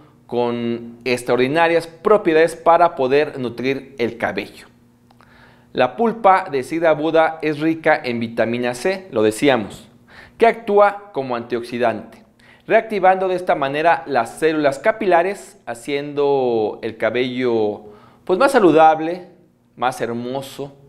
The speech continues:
brindándole fuerza y sedosidad. Recomendable para cabellos muy delgados,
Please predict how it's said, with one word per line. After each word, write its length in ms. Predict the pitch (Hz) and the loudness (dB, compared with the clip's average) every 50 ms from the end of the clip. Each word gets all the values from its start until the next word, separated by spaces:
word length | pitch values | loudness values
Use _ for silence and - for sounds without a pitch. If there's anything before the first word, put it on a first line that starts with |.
| _ _ _ - _ _ | _ _ _ -20 _ _
brindándole 540 | - 113 113 113 127 131 135 135 127 120 110 | -12 -8 -4 0 0 0 2 2 2 2 0
fuerza 720 | - - 160 170 175 170 160 - - 185 180 180 180 - | 0 4 6 6 6 6 6 4 2 2 2 2 0 -8
y 300 | - 170 220 233 214 - - - | -8 -8 -8 -8 -10 -14 -18 -12
sedosidad. 800 | - - 123 120 110 107 104 - 107 104 98 101 95 - - - - _ _ _ _ _ _ _ - - _ - | -4 -2 0 0 0 -2 -4 -4 -6 -2 -2 -2 -2 -4 -8 -20 -20 _ _ _ _ _ _ _ -20 -18 _ 0
Recomendable 680 | 160 202 196 196 190 180 170 160 160 165 170 175 180 175 | 0 0 2 2 0 0 0 2 4 2 4 4 2 -2
para 360 | 180 - 147 135 123 117 120 | 0 2 2 2 2 0 0
cabellos 960 | - 123 120 135 143 143 143 147 143 131 117 - - - - - - _ _ - | 0 -2 -2 -2 -4 -4 -4 -2 -2 -2 -4 -6 -12 -20 -20 -20 -20 _ _ -10
muy 140 | 165 214 247 | -8 -4 0
delgados, 840 | 262 240 180 156 160 160 156 160 180 185 180 - - - - _ | 2 2 4 6 4 4 4 2 -2 -8 -10 -14 -20 -20 -20 _